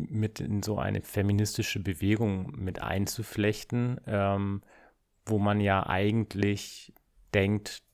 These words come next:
dass sie dagegen steht. Also dass quasi aus diesem Barbie-Ding, was so ein fünfziger, sechziger Jahre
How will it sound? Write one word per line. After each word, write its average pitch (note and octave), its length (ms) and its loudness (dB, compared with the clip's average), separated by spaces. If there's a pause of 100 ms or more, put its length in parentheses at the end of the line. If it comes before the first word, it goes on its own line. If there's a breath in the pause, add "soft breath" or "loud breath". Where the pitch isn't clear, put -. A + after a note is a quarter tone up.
dass - 200 -2
sie G#2 100 0
dagegen F#2 400 0
steht. - 380 -8
Also F2+ 200 -2
dass G2 260 -2
quasi A2 440 6
aus A2 260 2
diesem G2+ 300 -2
Barbie-Ding, A#2+ 720 6
was G#2 160 0
so G#2 80 -4
ein G2+ 80 -2
fünfziger, A2+ 600 -2
sechziger G#2+ 540 -4
Jahre G2+ 440 -2